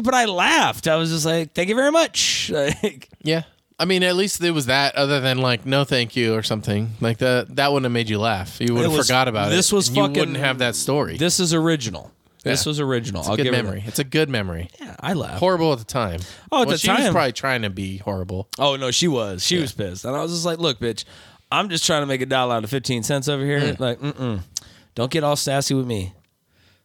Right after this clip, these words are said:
Speaker 1: Listen here, Karen." And she was a total Karen.
Speaker 2: Oh, yeah. We know the type. <laughs>
Speaker 1: Dude,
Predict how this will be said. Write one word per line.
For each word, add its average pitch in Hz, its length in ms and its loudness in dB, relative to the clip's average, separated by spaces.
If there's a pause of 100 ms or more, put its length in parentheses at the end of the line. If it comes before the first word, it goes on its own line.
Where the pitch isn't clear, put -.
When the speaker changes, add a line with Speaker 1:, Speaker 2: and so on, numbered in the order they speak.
(160)
Speaker 1:
Listen 147 240 0
here, 156 160 2
Karen." 101 600 -2
And 113 120 -4
she 120 120 -2
was 110 140 -8
a 90 60 -10
total 90 320 -4
Karen. 85 440 -12 (1080)
Speaker 2:
Oh, 90 240 -2
yeah. 87 300 -6 (720)
We 113 120 -2
know 90 180 -2
the 85 80 -8
type. 90 360 -8 (520)
<laughs> - 460 -6
Speaker 1:
Dude, 143 320 2